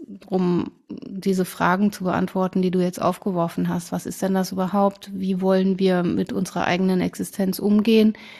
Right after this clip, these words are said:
Kann ich darin besser werden? Kann das gelingen? Oder ist das immer ein graduelles Misslingen, mit dem man mehr oder minder klarkommt? Ne? Das sind schon, ja, gewichtige Fragen, gebe ich zu.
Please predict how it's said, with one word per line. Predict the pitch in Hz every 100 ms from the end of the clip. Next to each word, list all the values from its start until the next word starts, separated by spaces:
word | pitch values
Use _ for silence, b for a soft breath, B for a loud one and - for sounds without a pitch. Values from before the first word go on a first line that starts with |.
| B B -
Kann | 208
ich | 220 -
darin | 190 185 185 180
besser | 190 190 - 226 214
werden? | 208 226 240 233
Kann | - 214 208
das | 196 202
gelingen? | 196 180 196 233 262
Oder | 226 196 196 -
ist | 202 196
das | 185
immer | 202 190 185 180
ein | - 185 185
graduelles | 180 185 190 190 190 202
Misslingen, | 208 196 - 208 220 214
mit | 196 190
dem | 196
man | 196 190
mehr | 190 196
oder | 185
minder | 185 208 170
klarkommt? | - 190 196 - - 247 269 - -
Ne? | - 214 B B B B
Das | B 185
sind | 208 208
schon, | - 185 185 196 b b b b b _
ja, | 185 170 180 175 - _ -
gewichtige | 208 202 190 226 - 269 254
Fragen, | - 233 240 254 226
gebe | 190 196
ich | -
zu. | - 240 302 302